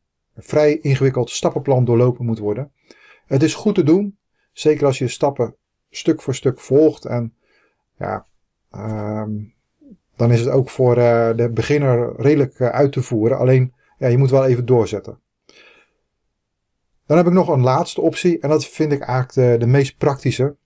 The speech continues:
En, ja, dat is de schijf uit het apparaat halen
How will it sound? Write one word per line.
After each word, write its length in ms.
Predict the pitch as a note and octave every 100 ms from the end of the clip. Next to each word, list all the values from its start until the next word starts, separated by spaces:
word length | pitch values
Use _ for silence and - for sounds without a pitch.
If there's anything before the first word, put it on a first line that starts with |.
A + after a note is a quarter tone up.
| _ _ _ _ _ _ _ _ -
En, 420 | B2 C3 B2+ B2+ _ _
ja, 240 | - F#2+ G#2+
dat 180 | A#2 C3+
is 140 | C3
de 80 | A#2+
schijf 540 | - C3+ D3 C#3 - _ _ _
uit 340 | - D#3+ D#3 -
het 160 | C3
apparaat 440 | D3 B2+ C3+ D3 C3+
halen 460 | C3+ C#3+ D#3 F3+